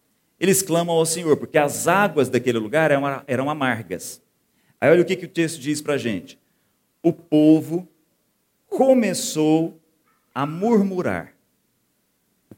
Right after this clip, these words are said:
que, que nós vamos beber? Eu queria chamar a atenção de vocês pra isso. Vai começar um processo aqui.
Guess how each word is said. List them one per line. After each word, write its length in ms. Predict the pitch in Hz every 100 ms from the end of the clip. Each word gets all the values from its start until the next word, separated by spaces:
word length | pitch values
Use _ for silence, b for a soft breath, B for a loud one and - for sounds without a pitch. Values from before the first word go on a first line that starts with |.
| _
que, 160 | 233
que 80 | 233
nós 200 | 175 151
vamos 300 | 131 160 - _ _ _ -
beber? 400 | 156 110 90 73 _ _ _ _ _ _ -
Eu 60 |
queria 160 | 151 160
chamar 200 | 165 151
a 20 |
atenção 280 | 156 135 143
de 80 | 131
vocês 300 | 131 127 123
pra 180 | 135
isso. 320 | 117 82 - _ _ _ _ _ _ _
Vai 100 | -
começar 260 | 147 151 151
um 80 | 156
processo 500 | 156 156 147 139 -
aqui. 200 | -